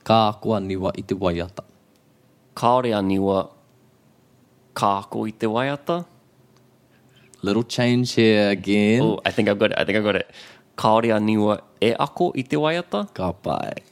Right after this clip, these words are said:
Speaker 1: Ka pai. Again, just remembering when you learn these negations, ah, okay, ka changes to e when we negate.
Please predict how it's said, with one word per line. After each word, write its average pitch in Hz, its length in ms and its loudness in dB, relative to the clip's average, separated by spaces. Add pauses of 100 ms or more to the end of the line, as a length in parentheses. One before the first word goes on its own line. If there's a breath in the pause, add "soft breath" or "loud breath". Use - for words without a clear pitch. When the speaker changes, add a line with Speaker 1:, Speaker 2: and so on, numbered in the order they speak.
(260)
Speaker 1:
Ka 101 220 -2
pai. 87 280 -6 (760 loud breath)
Again, 160 360 2
just 143 240 -4
remembering 113 400 4
when 139 140 4
you 120 100 4
learn 131 300 4
these 120 140 0
negations, 104 680 -2
ah, 98 240 -8
okay, 95 200 -4
ka 101 520 0
changes 95 400 -4
to - 100 -10 (100)
e 120 280 4
when 104 200 -2
we 101 100 0
negate. 101 440 -2